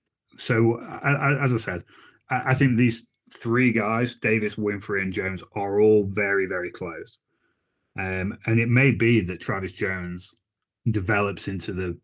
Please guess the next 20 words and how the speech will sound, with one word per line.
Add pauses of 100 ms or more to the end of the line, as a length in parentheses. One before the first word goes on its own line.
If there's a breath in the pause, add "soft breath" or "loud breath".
better
player (400 soft breath)
at
the
N
F
L
level,
especially
if
Jordan
Davis
can't (600)
increase
his
conditioning
to
be
a
more